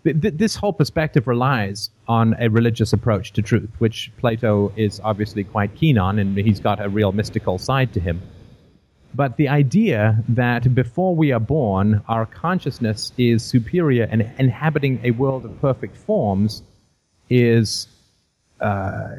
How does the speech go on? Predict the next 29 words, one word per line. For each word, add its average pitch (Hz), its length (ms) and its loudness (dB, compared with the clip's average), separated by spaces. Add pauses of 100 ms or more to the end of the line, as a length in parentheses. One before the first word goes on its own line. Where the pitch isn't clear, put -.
such - 420 -2
a 135 80 0
ludicrous 131 600 0
idea. 107 480 0 (160)
I 127 60 0
mean, 135 160 2
if 135 120 -4
you're 160 120 2
not, 147 320 0
if 139 120 -2
you're 143 140 2
not 143 200 -2
religious, 117 420 0
if 120 200 0
you're, 113 320 2
uh, 98 260 2
a 110 80 -2
materialist, 104 640 0
or 107 120 2
if 101 100 -2
you're 104 120 0
scientific, 104 520 0 (680)
it 151 100 4
is 143 120 4
such - 320 -2
a 123 300 4
useless 127 720 0 (100)
and 113 360 4 (400)
ornate 147 480 2